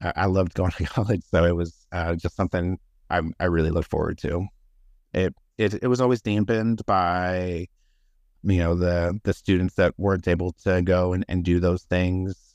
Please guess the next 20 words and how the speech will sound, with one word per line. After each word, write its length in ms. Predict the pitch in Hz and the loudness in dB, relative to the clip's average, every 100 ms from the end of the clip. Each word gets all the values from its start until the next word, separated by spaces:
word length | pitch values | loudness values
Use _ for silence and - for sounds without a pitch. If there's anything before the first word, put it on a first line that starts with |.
| - | -4
and 600 | 87 87 82 85 85 85 | -2 -2 -2 -2 -2 -2
just 240 | 90 - - - | -2 -4 -12 -10
kind 120 | - | -4
of 80 | 87 | -2
the 60 | 85 | -2
sadness 480 | - 82 85 85 - | 0 0 0 -2 0
of, 260 | 87 87 - | 0 -2 -6
you 140 | 80 | -4
know, 220 | 80 82 98 | -4 -6 -6
knowing 360 | 92 90 87 87 | 0 2 2 2
that 260 | 85 85 - _ _ _ _ _ _ _ | 0 -2 -6 _ _ _ _ _ _ _
a 80 | - | -2
lot 200 | 98 80 | 2 2
of 80 | 85 | 2
them 180 | 87 82 | 0 0
had 160 | 90 | 0
the 100 | 85 | -2
same 680 | - 85 85 87 85 85 90 90 _ _ _ 90 | -4 -2 0 0 0 -2 -6 -10 _ _ _ -8
excitement 760 | 85 - 87 98 90 90 - | -4 0 2 2 0 0 0
of 400 | 90 85 87 | 0 0 -2